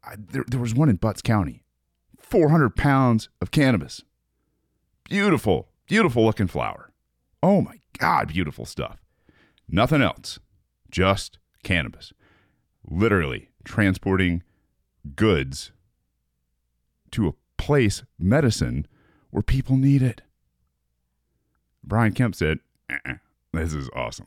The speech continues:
Let's do a drug bust. Let's show everybody that we're still in nineteen seventy something under Nixon or nineteen eighty something under Reagan's drug war." It's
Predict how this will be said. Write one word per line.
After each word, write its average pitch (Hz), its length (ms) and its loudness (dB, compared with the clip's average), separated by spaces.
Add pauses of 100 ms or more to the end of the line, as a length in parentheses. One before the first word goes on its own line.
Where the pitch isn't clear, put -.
Let's 67 180 -8
do 67 180 -8
a 62 40 -10
drug 64 320 -10
bust. 52 300 -14
Let's 90 240 0
show 78 320 -2
everybody 78 500 -2
that 69 160 -8
we're 69 140 -8
still 87 580 -2 (340)
in 67 300 -6
nineteen 95 720 0
seventy 87 560 -2
something 71 480 -6 (240)
under 67 300 -6
Nixon 90 560 0
or 65 160 -4
nineteen 92 500 -2
eighty 101 220 -2
something 87 340 -2
under 73 320 -4 (160)
Reagan's 82 460 -2
drug 73 480 -2
war." 64 380 -10 (540)
It's - 140 -20